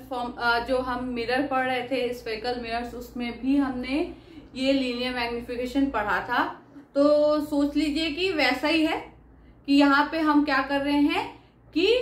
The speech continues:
हम image की height और ऑब्जेक्ट की height को क्या कर रहे हैं, Compare कर रहे हैं। क्या कर रहे हैं, Compare कर रहे हैं। क्योंकि अगर जैसे होते ना कि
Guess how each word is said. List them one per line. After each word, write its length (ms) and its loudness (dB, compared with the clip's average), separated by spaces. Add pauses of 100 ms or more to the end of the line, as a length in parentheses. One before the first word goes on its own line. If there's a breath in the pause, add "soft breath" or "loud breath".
(500 loud breath)
हम 440 4 (400)
image 640 4 (320)
की 140 -2
height 460 0
और 160 0
ऑब्जेक्ट 720 -2
की 100 -4
height 380 -2
को 160 -8
क्या 180 0
कर 220 -2
रहे 100 -2
हैं, 100 -8
Compare 580 -2
कर 200 -6
रहे 100 -10
हैं। 140 -18 (140)
क्या 240 2
कर 180 -2
रहे 120 0
हैं, 200 -10
Compare 680 4
कर 160 -4
रहे 140 -8
हैं। 120 -12 (520 soft breath)
क्योंकि 220 0
अगर 440 2
जैसे 340 -2
होते 540 2
ना 140 2 (420 loud breath)
कि 760 2